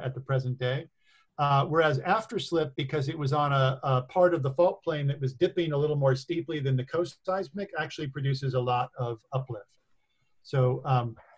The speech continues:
so after slip produces a large amount of uplift. And you might hear the dog in the background.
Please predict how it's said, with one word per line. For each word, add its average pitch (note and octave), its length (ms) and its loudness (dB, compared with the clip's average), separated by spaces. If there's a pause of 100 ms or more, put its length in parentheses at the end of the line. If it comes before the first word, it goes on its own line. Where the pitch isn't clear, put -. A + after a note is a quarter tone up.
(120)
so D#3 120 0
after F#3 320 4
slip D#3 280 0
produces C#3 360 -2
a C#3 40 2
large B2+ 220 4
amount A#2+ 200 -2
of A2+ 80 -4
uplift. B2+ 360 -4
And C3 140 6
you D#3 60 4
might E3+ 200 4
hear D#3 200 0
the C3+ 80 0
dog C3 340 4
in B2+ 80 -2
the A#2 60 -6
background. A2 580 -12